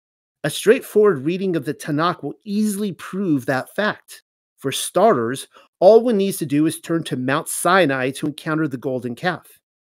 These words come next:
Eventually, that sin turns to the idol of jealousy in Ezekiel chapter eight. Paul was even more clever than simple appearances when reminding his readers how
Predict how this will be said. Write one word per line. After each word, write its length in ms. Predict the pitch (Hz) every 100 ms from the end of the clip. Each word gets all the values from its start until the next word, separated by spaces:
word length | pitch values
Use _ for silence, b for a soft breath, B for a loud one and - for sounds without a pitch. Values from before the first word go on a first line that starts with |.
| _
Eventually, 520 | 143 139 233 - 160
that 240 | 135 151 -
sin 260 | 175 165
turns 400 | - - 151 151
to 120 | - 139
the 180 | 143
idol 360 | 131 139 139 131
of 140 | 113
jealousy 640 | - 151 175 - 127 127 -
in 320 | 143 131 135 139
Ezekiel 560 | 117 127 185 143 123
chapter 340 | - 123 - -
eight. 200 | 156 139 _ _ _ _ _ _ _ _ _ _ _ _ - B B -
Paul 200 | 220 233
was 160 | 170
even 240 | 190 156 143
more 240 | 170 226
clever 420 | 220 160 139 139
than 160 | 127 131
simple 380 | - 156 156 131
appearances 640 | - - 180 160 127 -
when 160 | 139 143
reminding 560 | 135 151 226 269 202
his 240 | 147 117 131
readers 320 | 123 123 -
how 220 | 147